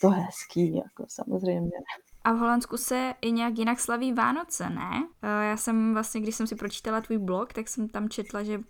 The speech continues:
Speaker 2: tím nejdůležitějším, nejvýznamnějším dnem těch celých svátků je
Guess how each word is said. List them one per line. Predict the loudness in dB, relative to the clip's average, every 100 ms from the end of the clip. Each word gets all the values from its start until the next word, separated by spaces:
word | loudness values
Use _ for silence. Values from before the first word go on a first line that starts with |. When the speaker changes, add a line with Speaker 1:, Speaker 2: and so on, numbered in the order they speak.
| _ -4
Speaker 2:
tím | 0 2 2
nejdůležitějším, | 0 0 0 -2 -2 -4 -2 -2 0
nejvýznamnějším | -2 -2 0 0 2 0 -2 -2
dnem | -2 -2 -2 0 0 -2 -8 -18 -18 -4
těch | -2
celých | 0 -2 0
svátků | 0 0 -2 -2
je | 0 0